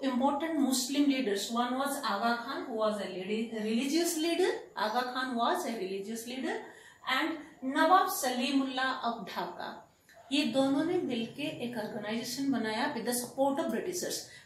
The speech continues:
The British also wanted to divide Indians. So when the Muslims wanted to have a separate organization, so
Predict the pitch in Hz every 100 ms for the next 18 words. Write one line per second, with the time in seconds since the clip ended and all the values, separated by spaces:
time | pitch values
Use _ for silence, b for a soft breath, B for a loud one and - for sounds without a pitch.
0 | 240 233 294 320 392 370 269 269 - 302
1 | 233 226 240 294 - 202 226 254 320 320
2 | 311 320 370 392 - B B - 339 320
3 | 208 262 349 440 - B B 277 269 269
4 | - 294 330 320 247 233 247 285 262 254
5 | 262 262 233 247 226 196 208 226 233 277
6 | 339 370 392 B B - 220